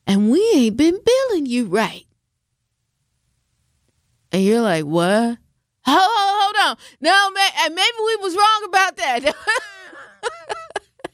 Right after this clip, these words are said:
I don't know about that,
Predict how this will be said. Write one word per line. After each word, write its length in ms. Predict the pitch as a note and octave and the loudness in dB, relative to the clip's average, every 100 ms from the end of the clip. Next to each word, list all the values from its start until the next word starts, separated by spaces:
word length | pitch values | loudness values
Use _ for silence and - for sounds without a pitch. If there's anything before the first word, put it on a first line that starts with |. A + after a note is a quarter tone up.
| _ D#5 - _ - - _ - _ _ _ _ _ _ - | _ -12 -12 _ -10 -10 _ -20 _ _ _ _ _ _ -6
I 440 | D4+ - - D#4 - | -4 -4 -4 -6 -4
don't 380 | C#4+ F4 A4 G#4 | -2 -2 -2 -4
know 240 | A4 A#4+ A4 | -4 -2 0
about 320 | D4+ C4 - | 0 0 -4
that, 320 | G#3 C3+ - | -10 -10 -16